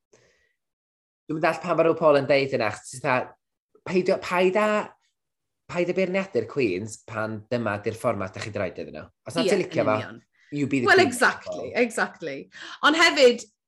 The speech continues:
Speaker 2: ond hefyd, well, you could say that about Pangina hefyd.
Speaker 1: Ie,
Speaker 2: She lived
Speaker 1: yn hollol.
Speaker 2: by the sword, so she
Speaker 1: She
Speaker 2: died
Speaker 1: died
Speaker 2: by
Speaker 1: by
Speaker 2: the
Speaker 1: the
Speaker 2: sword.
Speaker 1: sword. Yym,
Speaker 2: Ie.
Speaker 1: oedd o, o'n i'n meddwl bod o'n rili weird be nath Michelle Visage ddeud wrthi. "I want to give you credit, because if I was standing in your shoes,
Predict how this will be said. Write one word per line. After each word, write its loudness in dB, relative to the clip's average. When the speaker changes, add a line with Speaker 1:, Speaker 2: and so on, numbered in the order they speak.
Speaker 2:
ond -2
hefyd, 0
well, 4
you 0
could -10
say 4
that 4
about 0
Pangina 0
hefyd. -4
Speaker 1:
Ie, -4
Speaker 2:
She -4
lived 2
Speaker 1:
yn -4
hollol. 0
Speaker 2:
by 0
the -6
sword, -10
so -16
she -14
Speaker 1:
She -4
Speaker 2:
died 0
Speaker 1:
died 4
Speaker 2:
by 0
Speaker 1:
by 2
Speaker 2:
the -4
Speaker 1:
the -12
Speaker 2:
sword. -6
Speaker 1:
sword. -20
Yym, 0
Speaker 2:
Ie. -20
Speaker 1:
oedd 2
o, 0
o'n -2
i'n -2
meddwl 0
bod 0
o'n -8
rili 2
weird 2
be -2
nath -6
Michelle -2
Visage -4
ddeud 0
wrthi. -6
"I 2
want 2
to -4
give -6
you -6
credit, -4
because -4
if -8
I 2
was 2
standing 0
in -2
your 2
shoes, 0